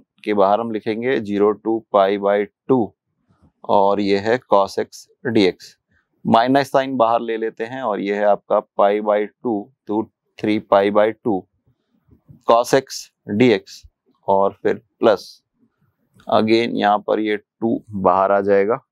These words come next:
और यहाँ पर भी टू हम बाहर लिखेंगे, three pi by two to two pi cos x dx। cos x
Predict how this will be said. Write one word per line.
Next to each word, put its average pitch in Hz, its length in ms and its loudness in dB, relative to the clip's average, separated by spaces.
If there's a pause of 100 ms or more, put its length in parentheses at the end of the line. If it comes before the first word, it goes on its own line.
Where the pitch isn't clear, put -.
(380)
और 98 260 -8
यहाँ 98 260 -2
पर 104 220 0
भी 101 140 -4
टू 98 260 -8
हम 98 100 -4
बाहर 95 220 2
लिखेंगे, 107 400 -8 (760)
three 131 220 2 (160)
pi 113 280 2
by 113 160 4
two 107 320 -6 (380)
to 113 120 -2 (240)
two 104 140 -2 (240)
pi 110 140 4 (1120)
cos 113 280 2
x - 240 -2 (380)
dx। 110 440 0 (1800)
cos 151 220 2
x 156 140 -2